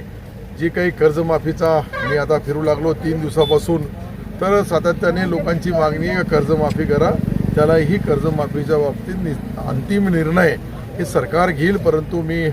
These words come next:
या तालुक्याचा आमदार या नात्याने, सोयगाव सिल्लोडच्या शेतकऱ्यांच्या ज्या भावना आहे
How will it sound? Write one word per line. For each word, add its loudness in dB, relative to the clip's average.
या 2
तालुक्याचा 0
आमदार 2
या 2
नात्याने, -4
सोयगाव 6
सिल्लोडच्या 0
शेतकऱ्यांच्या 0
ज्या 0
भावना 0
आहे 4